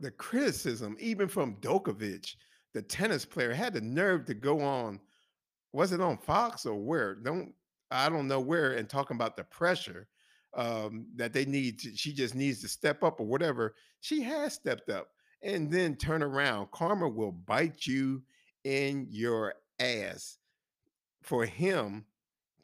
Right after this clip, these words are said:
talking about her, that she needs to step up and handle it and stuff like that. When he lost his match,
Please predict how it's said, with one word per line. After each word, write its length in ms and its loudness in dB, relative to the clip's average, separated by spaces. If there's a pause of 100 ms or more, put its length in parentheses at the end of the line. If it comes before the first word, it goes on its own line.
talking 320 0
about 280 2
her, 460 4 (340)
that 120 -4
she 220 -2
needs 360 -2
to 100 -14
step 380 -2
up 200 -2
and 100 -4
handle 460 -2
it 180 -4
and 100 -12
stuff 260 -6
like 180 -4
that. 300 -2 (1160)
When 200 -2
he 180 2
lost 600 2 (560)
his 280 4
match, 500 2